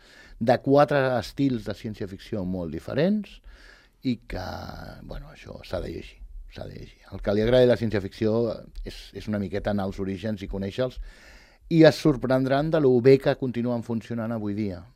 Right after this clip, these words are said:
de lo dinàmiques que són, de lo, de lo aproximades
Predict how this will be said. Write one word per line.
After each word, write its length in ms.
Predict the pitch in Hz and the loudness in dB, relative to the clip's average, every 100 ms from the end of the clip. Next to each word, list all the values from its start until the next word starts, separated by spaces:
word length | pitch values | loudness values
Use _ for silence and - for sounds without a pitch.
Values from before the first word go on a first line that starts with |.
| - | -12
de 160 | 95 | -8
lo 120 | 95 92 | -6 -6
dinàmiques 540 | 95 113 110 107 101 | -2 0 0 -2 -8
que 80 | - | -10
són, 380 | 95 143 147 143 | -8 -4 -4 -2
de 80 | 120 113 | -4 -4
lo, 140 | 110 107 101 - - - _ _ | -4 -6 -10 -16 -20 -20 _ _
de 140 | 82 | -14
lo 140 | - 87 82 87 - - | -10 -10 -10 -12 -14 -12
aproximades 840 | 107 120 - 110 113 113 95 - | -6 -6 -4 -2 0 0 -2 -8